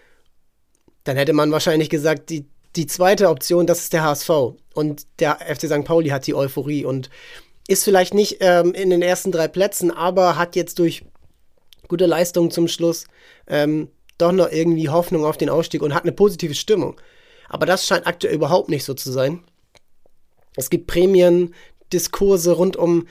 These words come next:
den Pokalsieg gegen, äh, den Pokal, das Pokalweiterkommen gegen Dortmund, äh, Anfang des Jahres. Ähm, die sind immer noch nicht geklärt und, ähm, keiner weiß so richtig, was das, ähm,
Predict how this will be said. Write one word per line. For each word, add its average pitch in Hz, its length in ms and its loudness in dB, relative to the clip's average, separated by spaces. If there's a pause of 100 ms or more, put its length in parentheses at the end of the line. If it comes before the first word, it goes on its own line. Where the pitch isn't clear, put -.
(560)
den 165 320 2
Pokalsieg 170 640 -2
gegen, 165 320 -2
äh, 143 100 -6
den 117 220 -8
Pokal, 135 500 -4 (320)
das - 120 -20
Pokalweiterkommen 165 680 0
gegen 160 160 -2
Dortmund, 160 540 2
äh, 151 120 -4
Anfang 170 340 -2
des 139 120 -8
Jahres. 156 520 -2 (580)
Ähm, 147 200 -2
die 151 200 -6
sind 156 200 -6
immer 185 160 2
noch 175 100 4
nicht 170 180 2
geklärt 180 480 2
und, 156 280 -2
ähm, 147 380 -2
keiner 165 300 0
weiß 165 220 0
so 165 60 -4
richtig, 160 300 -6
was 151 160 -6
das, - 400 -6
ähm, 147 520 -2